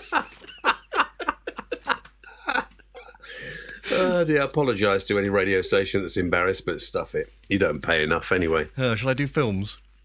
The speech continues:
Speaker 1: Yeah, and
Speaker 2: Uh,
Speaker 1: don't delete that bit either.
Speaker 2: <laughs> Uh, I saw a film. It's an old film.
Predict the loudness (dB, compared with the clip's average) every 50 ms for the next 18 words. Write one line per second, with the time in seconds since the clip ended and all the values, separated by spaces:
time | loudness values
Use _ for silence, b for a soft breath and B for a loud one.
0 | _ -20 -20 _ _ _ _ _ _ _ _ _ 0 2 4 4 2 2 0 -4
1 | -6 -8 -14 -2 0 2 4 4 4 4 2 0 -4 -6 -2 0 2 2 2 0
2 | -2 0 0 0 0 0 -2 -4 -4 -2 -2 0 0 0 0 0 0 0 0 0
3 | -2 -4 -6 -6 -4 -6 -8 -8 -8 -10 -14 -14 B B B B B B B B
4 | -4 0 0 2 2 0 0 0 0 0 0 0 0 2 0 0 2 2 2 2
5 | 2 0 0 2 2 2 0 0 -2 -2 0 0 0 0 -2 -4